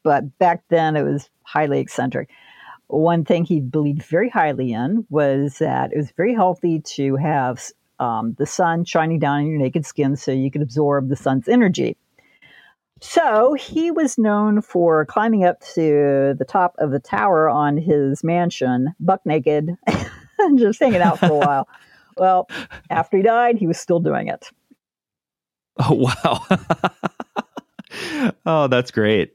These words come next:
Speaker 2: Um, <laughs> so I know a lot of these places, uh, not all of them are open to the public. You know, we, we mentioned some in German Village that are privately owned homes, but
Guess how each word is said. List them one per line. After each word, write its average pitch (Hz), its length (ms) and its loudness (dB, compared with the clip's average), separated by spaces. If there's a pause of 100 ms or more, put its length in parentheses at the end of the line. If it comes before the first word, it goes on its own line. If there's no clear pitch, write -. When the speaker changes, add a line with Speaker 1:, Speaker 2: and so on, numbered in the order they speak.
Speaker 2:
Um, 107 440 2 (500)
<laughs> - 520 -18
so 185 140 0
I 196 60 4
know 233 160 4
a - 20 2
lot 196 220 2
of 170 60 2
these 147 160 0
places, 120 560 2
uh, 101 160 4
not 117 240 0
all 110 280 2
of 104 60 0
them 98 180 0
are 98 80 2
open 92 240 -2
to 95 60 -2
the 90 100 -2
public. 87 480 -4
You 92 80 -2
know, 82 200 -2
we, 90 200 0
we 92 120 -2
mentioned 90 340 -2
some 90 200 -2
in 87 80 -2
German 90 300 0
Village 87 280 0
that 92 140 2
are 87 60 2
privately 87 460 0
owned 85 180 0
homes, 90 340 -2
but 98 240 -2